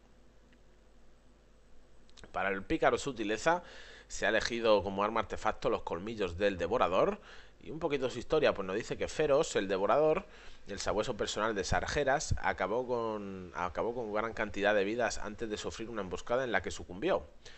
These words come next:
En otro mundo y hace mucho tiempo. Tras la muerte del sabueso, Mephistrof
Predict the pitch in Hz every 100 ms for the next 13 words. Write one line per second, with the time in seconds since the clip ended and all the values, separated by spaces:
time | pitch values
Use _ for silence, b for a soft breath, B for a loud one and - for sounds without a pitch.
0 | B B 92 117 151 156 160 156 143 123
1 | 120 110 104 82 73 62 52 - - -
2 | B B B - 98 98 123 135 147 123
3 | - 101 113 120 165 180 92 76 95 -
4 | 135 - 165 196 -